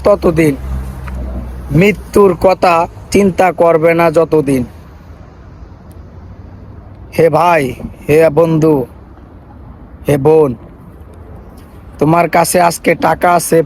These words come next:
পয়সা আছে, মা আছে, বাবা আছে, ফ্যামিলি আছে, পাড়াপড়শি আছে, বিবি আছে, বাচ্চা আছে, কিচ্ছু থাকবে না।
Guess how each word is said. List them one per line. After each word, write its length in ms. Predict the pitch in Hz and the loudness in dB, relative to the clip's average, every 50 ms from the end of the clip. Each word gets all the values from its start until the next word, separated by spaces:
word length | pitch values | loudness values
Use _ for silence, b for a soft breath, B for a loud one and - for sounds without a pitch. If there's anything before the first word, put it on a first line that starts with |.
| - | 0
পয়সা 360 | - 175 170 160 - 175 160 | 0 0 0 2 2 2 2
আছে, 420 | 160 160 - - 170 160 156 156 156 - - - - - - - - - - - - - - - - - - - | 2 0 0 0 2 2 2 2 0 -4 -10 -20 -20 -20 -20 -20 -20 -20 -20 -20 -20 -20 -20 -20 -20 -18 -6 -4
মা 300 | - 143 151 165 165 165 | -2 0 0 0 0 0
আছে, 300 | 165 160 - - 165 165 | 0 -2 0 0 0 2
বাবা 420 | 147 160 160 165 151 165 165 156 | 2 0 0 0 0 0 0 0
আছে, 340 | 160 156 - - 165 160 156 147 | 0 -2 -2 0 0 0 0 0
ফ্যামিলি 440 | - 170 165 165 165 170 170 170 175 | 0 0 0 2 2 2 2 2 2
আছে, 460 | 170 165 156 - - 156 151 147 147 156 - - - - - - - - - - - - - | 2 2 0 0 0 0 0 0 -2 -6 -10 -18 -20 -20 -20 -20 -20 -20 -20 -20 -20 -8 -4
পাড়াপড়শি 640 | - 160 165 170 165 - - 175 160 - - 175 | 0 2 2 2 0 0 0 0 0 0 2 2
আছে, 480 | 175 170 160 - - 165 160 160 151 147 - - - - - - - - - - - - - - - - - - - - - - | 2 2 2 0 0 0 2 2 2 0 -2 -8 -16 -20 -20 -20 -20 -20 -20 -20 -20 -18 -18 -16 -16 -16 -16 -18 -18 -18 -8 -2
বিবি 340 | 143 165 180 165 180 180 180 | 0 2 2 4 4 4 4
আছে, 520 | 175 170 165 - - 165 156 156 151 147 - - - - - - - - - - - - | 2 2 0 0 0 2 2 2 0 0 -4 -8 -14 -18 -20 -20 -20 -20 -20 -20 -6 -2
বাচ্চা 380 | 156 165 170 - - 202 180 175 | -2 -2 -2 0 0 0 2 2
আছে, 400 | 175 170 - - 160 151 151 151 151 - - - - - - - - - - - - - - - | 0 0 0 0 0 0 0 -2 -6 -14 -20 -20 -20 -20 -20 -20 -20 -20 -20 -20 -20 -20 -6 -2
কিচ্ছু 340 | - 214 220 - - 220 202 | 0 0 0 0 0 0 0
থাকবে 440 | - - - 170 151 143 139 139 127 | 0 0 -2 -2 -2 -2 -2 -2 -2
না। 100 | - | -2